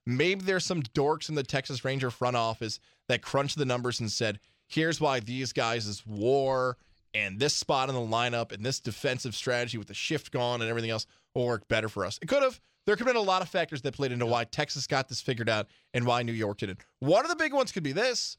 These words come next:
Speaker 1: The N L East is a lot better than the A L West.
Speaker 2: Mm.
Speaker 1: Like, the Mets had to take on the Braves and the Phillies and the Marlins, who are all playoff teams.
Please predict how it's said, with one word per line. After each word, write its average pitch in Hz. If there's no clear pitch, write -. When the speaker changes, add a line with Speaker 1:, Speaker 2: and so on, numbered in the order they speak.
Speaker 1:
The 110
N 131
L 123
East 170
is 131
a 127
lot 113
better 131
than 123
the 117
A 123
L 107
West. 165
Speaker 2:
Mm. 127
Speaker 1:
Like, 113
the 117
Mets 143
had 147
to 139
take 147
on 143
the 131
Braves 127
and 135
the 123
Phillies 160
and 151
the 147
Marlins, 147
who 156
are 156
all 170
playoff 196
teams. -